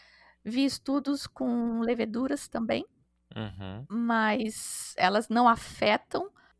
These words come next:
Speaker 1: o, a quantidade de pirazina. O que elas podem fazer é produzir alguns aromas que mascaram, que combinam bem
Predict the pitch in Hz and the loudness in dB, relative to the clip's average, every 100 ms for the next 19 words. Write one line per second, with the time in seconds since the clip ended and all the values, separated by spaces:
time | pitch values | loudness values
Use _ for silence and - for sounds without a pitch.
0 | _ 208 240 208 - 233 - 254 226 233 | _ -4 -2 0 4 2 2 -4 0 0
1 | 226 - - - 254 214 208 190 - 226 | 0 -8 -6 -2 -2 -4 -6 -6 -4 -4
2 | 220 - 240 247 233 - 269 233 220 226 | -4 -2 -2 0 -6 -4 -4 -4 -4 -2
3 | 285 320 _ - 208 - 233 233 240 208 | -2 -4 _ -2 -2 0 0 0 -4 -4
4 | 269 302 208 220 233 240 233 202 262 359 | -2 -2 -2 -6 -2 -2 0 0 -2 -4
5 | 392 - - - _ _ _ - 247 277 | -6 -8 -12 -18 _ _ _ -10 -8 -6
6 | 262 247 - - 214 226 247 262 240 190 | -4 -4 -8 -4 0 4 6 4 2 -2
7 | - 226 - 233 240 254 247 214 202 220 | -4 -8 -6 -4 -2 0 0 0 -2 -2
8 | 269 | -4